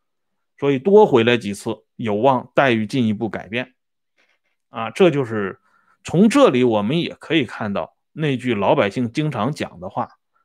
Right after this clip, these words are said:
所谓用人朝前，不用人朝后。这顾毓秀呢，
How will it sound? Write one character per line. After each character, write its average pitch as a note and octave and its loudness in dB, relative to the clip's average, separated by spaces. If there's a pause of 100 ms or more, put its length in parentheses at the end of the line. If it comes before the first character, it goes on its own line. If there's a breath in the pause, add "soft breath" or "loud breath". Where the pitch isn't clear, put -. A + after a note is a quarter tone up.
所 A2+ -4
谓 B2+ 4
用 F#3+ 6
人 A#2+ 2
朝 F#3+ 0
前， G#2 -10 (220)
不 B2+ -4
用 C#3+ 2
人 A2+ -2
朝 G#2 -4
后。 - -8 (1800)
这 D3+ 0
顾 G#3 2
毓 A3 2
秀 G#3 4
呢， G2 -4